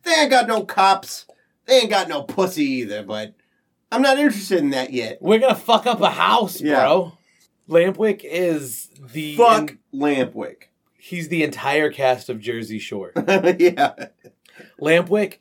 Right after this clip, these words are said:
Speaker 2: Lampwick is everybody at a party that you accidentally bump into because you're at a fucking party and, uh, he tries to pick a fight with you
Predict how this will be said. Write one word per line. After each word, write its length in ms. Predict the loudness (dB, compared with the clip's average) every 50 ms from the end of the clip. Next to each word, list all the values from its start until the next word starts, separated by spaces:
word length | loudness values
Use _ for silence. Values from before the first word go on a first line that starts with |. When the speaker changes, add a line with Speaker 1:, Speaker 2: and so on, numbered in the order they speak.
| -8 -4
Speaker 2:
Lampwick 480 | 0 0 0 0 0 0 0 0 0
is 160 | 0 -2 -2 -4 -6
everybody 800 | -4 -4 -2 0 -2 -2 0 -2 -2 -2 -2 -4 -4 -6 -6 -6
at 160 | -4 -2 -2
a 80 | -2 -4
party 680 | -4 -4 -2 0 0 -2 -4 -6 -10 -12 -12 -12 _ _ _ _ _ _ _ _ _ _ _ _
that 400 | -2 2 2 2 2 0 -4 -14
you 300 | -14 -12 -10 -10 -10 -10
accidentally 800 | -6 -4 -4 -6 -6 -8 -12 -10 -6 -4 -4 -4 -4 -6 -6 -6
bump 340 | -4 -6 -6 -6 -6 -8
into 680 | -8 -8 -8 -10 -10 -8 -6 -4 -4 -4 -4 -6 -8 -20 _ -20 -18 -14
because 440 | -12 -12 -10 -8 -8 -8 -8 -4 0
you're 120 | 2 2
at 100 | 2 0
a 60 | -2 -6
fucking 680 | -10 -14 -10 -4 -4 -4 -4 -4 -6 -6 -6 -6 -10
party 520 | -6 -4 -4 -4 -2 -4 -6 -6 -8 -10 -10 -8
and, 400 | -8 -8 -6 -8 -8 -10 -12 -18 _ _ _ _ -6
uh, 360 | -4 -4 -2 -2 -6 -8 -10 -12 -18 _ -20
he 160 | -20 -18 -12
tries 280 | -6 -6 -6 -6 -6 -8
to 100 | -12 -12
pick 180 | -12 -12 -16
a 40 | -14 -12
fight 240 | -10 -10 -8 -8
with 160 | -12 -14 -12 -10
you 240 | -10 -10 -10 -12